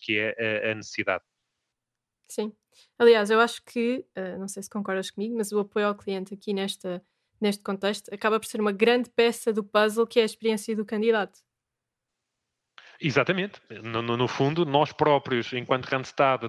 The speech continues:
Speaker 1: também temos o nosso contact center, também temos os nossos canais e estamos presentes em vários, como
Speaker 2: Exato.
Speaker 1: tu bem sabes. Ah, e o que
Speaker 2: <laughs>
Speaker 1: procuramos também é, é garantir ao, ao candidato e também ao cliente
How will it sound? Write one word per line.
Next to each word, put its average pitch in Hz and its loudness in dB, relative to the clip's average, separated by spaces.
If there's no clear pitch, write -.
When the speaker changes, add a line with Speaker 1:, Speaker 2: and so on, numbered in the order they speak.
Speaker 1:
também 131 0
temos 127 -2
o 120 -4
nosso 127 0
contact 120 -2
center, 170 0
também 147 2
temos 143 -2
os 131 -6
nossos 143 0
canais 143 0
e 151 -6
estamos 127 -6
presentes 131 -2
em - -2
vários, 117 2
como 180 -2
Speaker 2:
Exato. 131 -4
Speaker 1:
tu 113 -2
bem 110 -2
sabes. 123 -2
Ah, 151 2
e 160 2
o 170 -4
que 226 -2
Speaker 2:
<laughs> - -
Speaker 1:
procuramos 160 0
também 165 0
é, 147 0
é - 2
garantir 147 -2
ao, 139 2
ao 135 4
candidato 131 0
e - -10
também 127 0
ao 127 2
cliente 131 -8